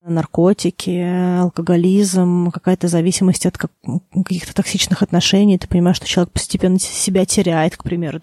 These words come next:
ну, или что-, что-то еще. То есть ты понимаешь, что человек сильно изменился в плохую сторону, то есть ты его знаешь там а-ля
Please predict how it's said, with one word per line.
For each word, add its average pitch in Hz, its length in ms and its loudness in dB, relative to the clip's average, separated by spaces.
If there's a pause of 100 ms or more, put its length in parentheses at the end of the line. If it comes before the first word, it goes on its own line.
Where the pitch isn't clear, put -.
ну, 247 80 2
или 226 160 4
что-, - 180 -4
что-то - 320 -2
еще. 180 420 -2
То - 60 -12
есть - 140 -10
ты 196 80 -2
понимаешь, 185 400 0
что - 220 -4
человек 190 260 -2
сильно 190 360 2
изменился 190 540 2
в - 40 -20
плохую 190 360 -2
сторону, 294 480 2
то - 40 -12
есть - 120 -12
ты 196 80 0
его 180 100 -2
знаешь 170 300 0
там 165 180 -2
а-ля 165 240 2